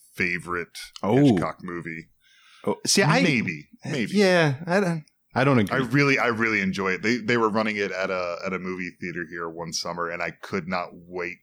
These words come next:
Speaker 1: to get in there and see it on the big screen. I had never seen it, um, in the theater before because I, I really like that movie. But the thing is, I think Hitchcock was smart,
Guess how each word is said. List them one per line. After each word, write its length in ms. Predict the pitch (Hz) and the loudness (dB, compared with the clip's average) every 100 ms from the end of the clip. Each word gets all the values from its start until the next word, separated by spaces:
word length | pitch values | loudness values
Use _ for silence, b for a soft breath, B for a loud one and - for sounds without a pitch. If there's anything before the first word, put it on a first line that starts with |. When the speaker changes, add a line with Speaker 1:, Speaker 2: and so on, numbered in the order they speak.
| - | -12
Speaker 1:
to 100 | 92 | -8
get 200 | 92 87 | -8 -8
in 80 | 85 | -6
there 140 | 87 | -6
and 100 | 85 | -8
see 100 | - | -8
it 100 | 85 | -8
on 80 | 85 | -10
the 60 | 82 | -8
big 200 | 87 82 | -8 -8
screen. 280 | - 85 | -10 -10
I 60 | 85 | -6
had 80 | 87 | -6
never 140 | 87 85 | -6 -6
seen 260 | 98 92 | -6 -6
it, 120 | 85 - B B B B B - | -6 -12 B B B B B -8
um, 360 | 82 80 78 69 | -4 -2 -4 -6
in 120 | 101 92 | -4 -4
the 100 | 80 | -2
theater 280 | 95 87 | -4 -4
before 540 | 82 85 90 82 80 - _ _ 98 | -4 -6 -8 -6 -6 -10 _ _ -10
because 240 | 95 90 | -8 -4
I, 140 | 90 87 | -2 0
I 100 | 87 | 0
really 500 | 95 92 92 98 95 | -2 -2 -4 -2 -2
like 220 | 87 87 - | -2 -2 -2
that 200 | 87 90 | -2 -2
movie. 360 | 95 87 87 - B B B B | -4 -4 -8 -10 B B B B
But 240 | - 175 | -2 0
the 60 | 175 | 0
thing 240 | 226 214 | 0 0
is, 220 | 220 208 - | 4 2 2
I 120 | 165 | 0
think 280 | 160 190 190 | 0 -2 0
Hitchcock 540 | 190 185 - 175 170 | 0 0 0 -2 0
was 140 | 123 - | -4 -4
smart, 360 | - 190 196 | 0 2 2